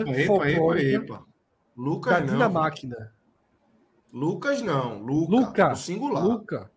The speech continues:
Speaker 1: Esse aí
Speaker 2: Luca.
Speaker 1: no singular. <laughs>
Speaker 2: Luca, no singular.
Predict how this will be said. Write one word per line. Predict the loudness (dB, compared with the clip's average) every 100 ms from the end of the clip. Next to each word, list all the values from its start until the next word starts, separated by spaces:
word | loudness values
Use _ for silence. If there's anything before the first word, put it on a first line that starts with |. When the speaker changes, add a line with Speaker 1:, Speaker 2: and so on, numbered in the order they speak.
| -8
Speaker 1:
Esse | -4 -2
aí | 0 0
Speaker 2:
Luca. | 0
Speaker 1:
no |
singular. | -4 -4 -6 -6 -6 -8 -10 -10 -16 -16
<laughs> | _
Speaker 2:
Luca, | -2 0 0 -2 -4
no | -4
singular. | -6 -2 2 2 0 -6